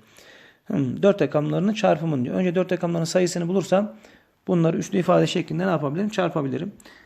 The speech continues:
Sayısını bulayım. Bir. Şu farklı renkle işaretleyeyim. Bir, iki, üç, dört, beş, altı, yedi, sekiz, dokuz, on,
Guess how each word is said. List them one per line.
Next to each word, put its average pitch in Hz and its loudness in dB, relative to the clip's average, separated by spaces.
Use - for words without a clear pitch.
Sayısını 214 2
bulayım. 156 0
Bir. 190 0
Şu - -12
farklı 151 -8
renkle 143 -6
işaretleyeyim. 147 -10
Bir, 180 0
iki, 147 -2
üç, 170 -2
dört, 156 -2
beş, 151 -6
altı, 156 -2
yedi, 147 -4
sekiz, 160 -8
dokuz, 160 -4
on, 190 -4